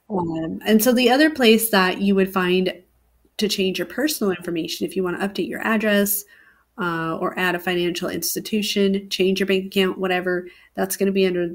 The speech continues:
uh, at the top right-hand corner where you see that little person. Um, if you click on that, then you'll be able to see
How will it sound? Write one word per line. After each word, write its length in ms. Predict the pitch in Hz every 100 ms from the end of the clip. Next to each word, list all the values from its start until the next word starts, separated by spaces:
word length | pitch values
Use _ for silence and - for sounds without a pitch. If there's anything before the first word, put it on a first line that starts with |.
| - - -
uh, 380 | 190 165 160 - - _ _
at 160 | 214 226
the 100 | -
top 440 | - 214 208 208 240
right-hand 560 | 202 202 214 202 180
corner 500 | 190 180 175 175 175 _ _ _ _ -
where 120 | 180
you 120 | 175
see 180 | 175 190
that 180 | 175 190
little 180 | 180 165
person. 680 | 269 277 - 185 185 190 _ _ _ _ _
Um, 720 | 214 180 170 170 170 185 214 - _ _ _ _ -
if 280 | 202 190 190
you 100 | 190
click 320 | - 262 262
on 280 | 208 190 180
that, 420 | 165 170 - -
then 180 | 185 180
you'll 160 | 180
be 180 | 175 175
able 160 | 175 175
to 80 | 175
see 560 | - 175 175 175 175